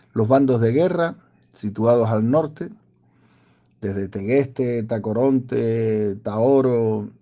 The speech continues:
y algunos dicen que incluso Benicot, Icot de los Vinos hoy en día, frente a los bandos de paces, que serían Anaga, Güímar, Abona,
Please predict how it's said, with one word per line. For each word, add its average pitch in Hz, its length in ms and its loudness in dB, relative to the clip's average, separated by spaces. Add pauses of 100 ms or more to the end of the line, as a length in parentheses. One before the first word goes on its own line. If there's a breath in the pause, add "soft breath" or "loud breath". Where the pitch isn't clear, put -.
(840)
y 110 380 -2
algunos 110 340 -4
dicen 117 360 -6
que 117 120 -10
incluso 113 640 -4
Benicot, 113 760 -2
Icot 120 400 -2
de 110 100 0
los 95 140 -4
Vinos 127 300 -4
hoy 110 200 -2
en 101 120 -4
día, 151 260 -8 (760 soft breath)
frente 160 360 2
a 156 60 6
los 139 140 4
bandos 147 300 4
de 147 120 4
paces, 123 420 -2
que 110 120 -8
serían 117 460 -2
Anaga, 135 640 0
Güímar, 127 840 0
Abona, 120 720 0